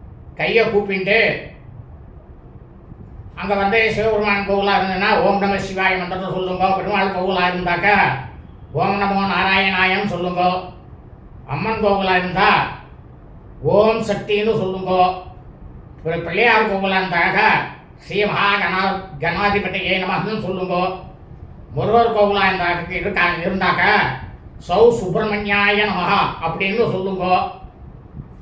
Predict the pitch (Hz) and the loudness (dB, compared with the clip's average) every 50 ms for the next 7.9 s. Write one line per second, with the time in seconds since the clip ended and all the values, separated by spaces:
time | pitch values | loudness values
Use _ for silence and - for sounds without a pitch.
0 | - - - - - - - - - - - 151 160 - - 151 156 180 185 202 | -18 -18 -18 -18 -18 -18 -20 -20 -20 -16 -12 -4 -2 -2 0 2 2 2 4 4
1 | 240 269 277 269 262 262 240 226 233 240 233 240 226 226 226 220 262 247 233 208 | 4 6 6 6 4 4 4 4 2 2 0 -2 -2 -2 -2 -2 -4 -4 -2 -2
2 | 208 220 226 233 220 202 208 208 196 - - - - - - - - - - - | -2 0 0 0 2 2 2 2 2 0 -2 -4 -8 -12 -16 -18 -18 -18 -18 -20
3 | - - - - - - - - - - - - - - - - - - - - | -20 -20 -18 -18 -18 -18 -20 -20 -20 -20 -20 -18 -18 -16 -16 -14 -14 -14 -14 -16
4 | - - - 151 165 180 208 233 254 262 254 208 226 233 233 240 254 247 247 269 | -16 -8 -4 -2 0 2 4 4 6 6 4 4 2 4 2 2 2 0 -4 -4
5 | - 254 226 226 220 220 214 208 214 196 185 170 156 - - - - - - - | -4 -4 -2 0 0 0 0 0 0 -2 -2 -2 -4 -6 -10 -14 -18 -18 -10 -8
6 | - 190 202 - 196 220 269 269 294 269 254 254 247 247 240 247 240 226 226 233 | -6 -4 -4 -2 -2 -2 -2 -2 -2 -2 0 2 2 2 2 0 0 2 2 2
7 | 247 247 214 196 226 247 240 226 220 214 214 214 214 220 220 220 220 | 4 2 2 2 0 0 0 0 -2 -2 -2 -2 0 0 0 0 -2